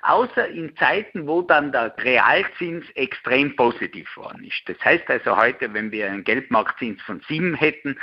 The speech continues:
dann müsste ich meine positive Meinung zu Gold hinterfragen, aber das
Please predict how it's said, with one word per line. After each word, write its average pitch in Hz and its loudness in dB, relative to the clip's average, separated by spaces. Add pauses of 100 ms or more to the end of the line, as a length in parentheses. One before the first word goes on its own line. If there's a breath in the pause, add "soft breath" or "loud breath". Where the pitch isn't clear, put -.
(220 loud breath)
dann 117 2
müsste 123 -4
ich 107 -2
meine 101 -2
positive 117 -2
Meinung 101 -2
zu - -6
Gold 104 2
hinterfragen, 110 0
aber 117 -2
das 113 -2